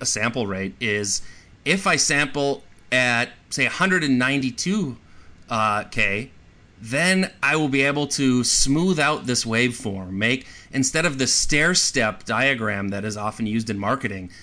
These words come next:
that if I sample more times a second, I'll be able to capture more of this information and it'll make it sound better, which is entirely false. It looks great on marketing, but when you look at how it actually works is if you sample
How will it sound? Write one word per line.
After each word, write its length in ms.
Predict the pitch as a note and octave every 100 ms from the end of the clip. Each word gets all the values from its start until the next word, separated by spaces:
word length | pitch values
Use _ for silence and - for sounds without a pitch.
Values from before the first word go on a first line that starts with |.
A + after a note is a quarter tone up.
| -
that 140 | G#2+
if 100 | C3
I 80 | -
sample 480 | C3+ - D3 D#3 D#3
more 380 | A#2+ A#2 D3 E3
times 340 | C#3+ C3+ A#2+
a 60 | G#2
second, 540 | - D#3 F#3+ G2 - - - - -
I'll 80 | C3
be 140 | C3+
able 140 | B2
to 80 | A#2
capture 680 | A2+ A#2+ C3 - C3 A2+ G#2 - -
more 320 | A#2+ A#2+ C3+
of 120 | B2 A#2
this 200 | A2+ B2
information 640 | A2+ A2 A2 A2+ A2+ G2+
and 140 | F#2 F#2
it'll 140 | F#2+
make 180 | G2+ G2
it 100 | A2
sound 300 | - G2+ A#2
better, 320 | B2+ D3+ F3+ - - -
which 180 | B2 A#2+
is 160 | B2+ -
entirely 560 | C#3 - - E3 G3+ C#3+
false. 640 | - D#3 D3 - - - -
It 160 | C3 C3+
looks 320 | D3+ F#3+ -
great 480 | C3+ A#2 A#2+ C#3+ D3+
on 160 | A#2
marketing, 500 | G#2 A#2+ C3 A2 F2+ - - - - -
but 220 | A#2+ - - - - -
when 180 | B2+ B2+
you 140 | B2
look 240 | B2 C#3+ D3
at 220 | B2+ -
how 200 | C#3+ C3
it 60 |
actually 340 | A#2 A#2+ - G#2+
works 420 | C3+ A3+ G3+ -
is 300 | B2 A2+ A2+
if 180 | A2+ A#2+
you 120 | A#2
sample 600 | - G#2+ G#2+ A#2+ B2+